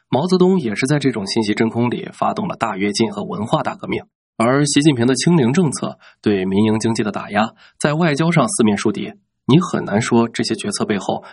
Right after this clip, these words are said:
没有同样的机制在起作用。一个让所有人闭嘴的制度，最后连自己也变成了聋子。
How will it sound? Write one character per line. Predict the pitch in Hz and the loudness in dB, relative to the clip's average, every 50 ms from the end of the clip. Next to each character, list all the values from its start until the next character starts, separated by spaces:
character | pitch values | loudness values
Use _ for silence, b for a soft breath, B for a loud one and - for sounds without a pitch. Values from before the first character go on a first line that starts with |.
| B B | B B
没 | - 101 | 2 4
有 | 104 101 95 | 4 2 -2
同 | - - - - 101 107 | -10 -12 -8 -2 2 4
样 | 143 160 135 | 6 6 4
的 | 117 | 2
机 | 107 - - | -2 -8 -6
制 | 92 - - 85 | -4 -4 -4 -4
在 | - - - | -4 -4 -4
起 | - - | -4 -6
作 | 202 - - - | -6 -6 -8 -8
用。 | - - - _ _ _ _ _ _ | -8 -10 -14 _ _ _ _ _ _
一 | - 104 110 | 2 2 4
个 | 110 120 | 4 4
让 | 110 110 110 104 | 4 4 2 0
所 | - - - 101 113 147 | 0 -2 0 2 2 4
有 | 156 120 | 2 2
人 | 98 95 101 98 | 2 0 0 0
闭 | 113 110 | 0 0
嘴 | 101 - 98 - | 0 -2 -6 -8
的 | 90 | -6
制 | - - 110 | -4 -4 -4
度， | 101 104 - - - _ _ _ | -4 -4 -8 -12 -14 _ _ _
最 | - - 101 95 | -6 -6 -6 -4
后 | - 104 | -4 -6
连 | 101 98 98 107 | -4 -2 -2 -2
自 | - - 170 139 | 0 2 2 2
己 | - - | 2 2
也 | 107 110 107 | 0 0 0
变 | - 87 - | -2 -6 -6
成 | - - | -6 -6
了 | 87 - | -6 -6
聋 | - - 87 - | -6 -6 -6 -6
子。 | - - - - | -6 -6 -8 -10